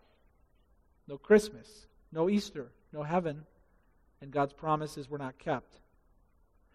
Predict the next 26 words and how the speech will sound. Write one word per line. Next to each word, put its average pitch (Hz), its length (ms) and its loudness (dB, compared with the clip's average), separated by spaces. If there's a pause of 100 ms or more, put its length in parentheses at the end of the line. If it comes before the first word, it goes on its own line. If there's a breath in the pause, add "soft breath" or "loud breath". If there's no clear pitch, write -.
(200)
All 190 220 10
of 196 100 8
this 160 160 0
placed - 360 2
the 165 40 -8
covenant 165 520 2 (400)
in 151 160 -6
jeopardy. 131 480 -2 (1900)
So 202 140 4
now, 220 240 12
here's 220 260 8
the 220 100 10
lesson 196 320 10
of 180 120 -2
faith 175 260 6
we're 160 100 -6
gonna 175 140 0
draw 156 280 8
from 160 200 -6
this 156 160 0
story. 151 460 4 (1200)
Trust 196 360 4
God 170 280 6
with 160 260 -4
your 156 180 2
future. 151 640 -8